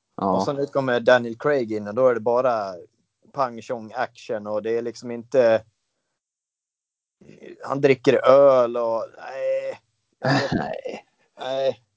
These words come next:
Speaker 2: han
Speaker 1: Nej.
Speaker 2: håller inte. Det håller inte.
Speaker 1: Vem är bäst då?
Speaker 2: Eh, för mig är det nog, eh, Sha-, Sean Connery.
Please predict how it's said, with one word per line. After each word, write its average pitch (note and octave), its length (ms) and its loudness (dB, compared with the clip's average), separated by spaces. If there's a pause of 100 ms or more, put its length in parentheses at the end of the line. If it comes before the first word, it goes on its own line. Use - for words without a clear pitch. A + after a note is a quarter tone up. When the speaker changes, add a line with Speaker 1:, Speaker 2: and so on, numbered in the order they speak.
Speaker 2:
han C#3 200 -4
Speaker 1:
Nej. C#3+ 160 0
Speaker 2:
håller A2+ 180 -4
inte. F#2 140 -18 (100)
Det B2+ 160 -6
håller B2 340 -4
inte. F#2 300 -16 (300)
Speaker 1:
Vem A#2 220 4
är A2+ 80 4
bäst A#2+ 360 4
då? F2+ 220 -6 (1500)
Speaker 2:
Eh, A2 480 -4
för D3 180 -4
mig F#3 400 -2
är C#3 260 2
det C3 120 -2
nog, B2+ 480 -6
eh, A2 260 -2
Sha-, A#2+ 220 -4 (200)
Sean C3+ 200 2
Connery. A2 420 -2